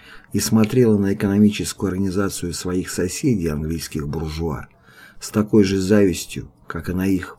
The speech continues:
политическое могущество. Она мечтала о переходе земель в руки буржуазии, крупной и мелкой,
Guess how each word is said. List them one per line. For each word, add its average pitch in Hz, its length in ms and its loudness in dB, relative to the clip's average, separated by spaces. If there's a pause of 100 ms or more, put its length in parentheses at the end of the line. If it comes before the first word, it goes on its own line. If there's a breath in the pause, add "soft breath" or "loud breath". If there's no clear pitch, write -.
политическое 87 680 -4
могущество. 90 920 -6 (800 soft breath)
Она 123 200 6
мечтала 135 500 4
о 107 40 4
переходе 104 540 4
земель 101 440 8
в 87 60 0
руки 90 260 0
буржуазии, 98 1000 2 (300 loud breath)
крупной 98 500 2
и 95 60 2
мелкой, 71 580 -4